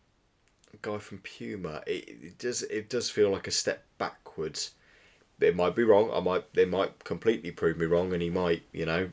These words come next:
kind of absolutely smash it. But it does seem,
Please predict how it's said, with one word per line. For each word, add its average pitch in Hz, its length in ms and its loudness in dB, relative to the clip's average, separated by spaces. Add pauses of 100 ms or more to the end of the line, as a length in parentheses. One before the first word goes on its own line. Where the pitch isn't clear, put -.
(140)
kind 85 200 -4
of 82 200 -2
absolutely - 400 -4
smash 92 400 2
it. - 320 2
But 87 360 4 (840)
it - 340 0
does 95 320 10
seem, 87 840 2